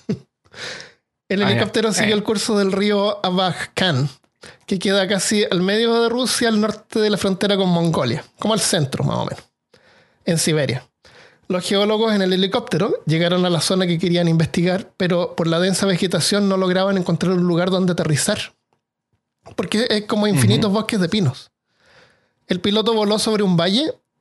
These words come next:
Speaker 1: y de repente avistó algo completamente inusual, algo antinatural que no podía existir en esa región. Un pequeño claro con un patrón de líneas. Cuando se acercaron,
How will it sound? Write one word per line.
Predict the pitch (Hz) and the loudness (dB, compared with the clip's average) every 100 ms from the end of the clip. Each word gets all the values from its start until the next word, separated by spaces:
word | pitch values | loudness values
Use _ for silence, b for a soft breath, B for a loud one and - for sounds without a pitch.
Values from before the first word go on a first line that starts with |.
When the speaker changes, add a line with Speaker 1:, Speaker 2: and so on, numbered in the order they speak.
| - | -4
Speaker 1:
y | 175 | -2
de | 185 | 0
repente | 185 202 208 233 240 | 0 -2 -2 -2 0
avistó | 180 170 202 | 0 0 0
algo | 196 190 | 0 0
completamente | 180 170 196 214 208 226 214 | 0 0 0 0 0 0 0
inusual, | 196 170 185 175 127 - _ _ _ - B B - | 0 0 -2 -2 -4 -10 _ _ _ -20 B B -4
algo | 185 190 | -2 0
antinatural | 185 180 185 175 175 170 175 | 0 0 0 0 0 0 -2
que | - | 0
no | 180 | 0
podía | 175 185 196 | 0 0 0
existir | - 185 - 226 | -2 -4 -4 -2
en | 240 | -2
esa | - | -2
región. | 233 202 - - - _ _ _ b b b b - | -2 -2 -4 -8 -12 _ _ _ b b b b -4
Un | 180 | -2
pequeño | 180 170 202 220 | -2 0 0 0
claro | 214 196 214 285 302 - | 0 0 0 0 -4 -2
con | 185 | -2
un | 190 | 0
patrón | 185 170 208 | -2 0 2
de | 196 | 2
líneas. | 170 214 202 135 - - - _ _ _ - - _ _ _ _ _ _ _ _ _ - | 2 2 2 0 -2 -10 -14 _ _ _ -20 -20 _ _ _ _ _ _ _ _ _ -4
Cuando | 185 175 | 0 2
se | 196 | 0
acercaron, | 170 156 170 185 254 | 0 -2 0 0 -2